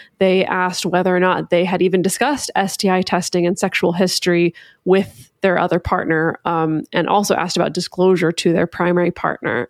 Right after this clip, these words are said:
And so what they found was that sexually unfaithful individuals were less likely than the non-monogamous individ-, individuals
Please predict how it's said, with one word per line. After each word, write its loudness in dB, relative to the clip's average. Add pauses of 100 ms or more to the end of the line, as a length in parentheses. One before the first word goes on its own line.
And 2 (520)
so 2 (100)
what -2
they 2
found 0
was 0
that 0 (1080)
sexually 0
unfaithful 2
individuals 0 (400)
were 0
less 2
likely 0 (100)
than 2
the 4
non-monogamous 2
individ-, 2 (120)
individuals 2